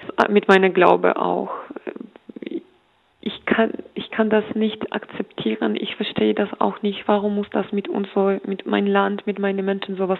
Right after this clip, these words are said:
passieren? Warum sagen wir, liebe Gott hat das zugelassen, dass sowas passiert? Da kämpfe ich auch,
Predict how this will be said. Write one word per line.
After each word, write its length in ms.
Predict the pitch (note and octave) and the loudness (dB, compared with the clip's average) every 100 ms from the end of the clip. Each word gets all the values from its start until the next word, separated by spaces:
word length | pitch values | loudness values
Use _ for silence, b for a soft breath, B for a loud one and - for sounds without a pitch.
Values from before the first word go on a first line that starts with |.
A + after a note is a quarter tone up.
| - | -4
passieren? 540 | F#3+ - - G#3 G#3+ B B B B B B B | -8 -6 -4 0 -2 B B B B B B B
Warum 260 | - G3+ G3 | 6 8 10
sagen 200 | G3+ G3 | 8 8
wir, 100 | G3 | 8
liebe 260 | G3 F#3+ F#3+ | 8 6 6
Gott 240 | F#3+ G3+ - | 6 4 2
hat 180 | F#3 | 4
das 140 | F#3+ F#3 - - - - | 4 2 -2 -20 -12 -2
zugelassen, 640 | G#3 G3+ F#3+ F#3 F#3+ F#3 | 2 6 6 2 -2 -8
dass 160 | - F#3 - | -4 -6 -2
sowas 240 | F#3 F3+ - | 0 0 -2
passiert? 600 | - F#3 - G#3 F#3+ - - | -6 -8 -4 0 0 -2 -2
Da 100 | F#3+ | -2
kämpfe 360 | - F#3 F3 - | -2 -4 -2 -4
ich 160 | - - | -4 -4
auch, 280 | - E3+ - | 2 2 2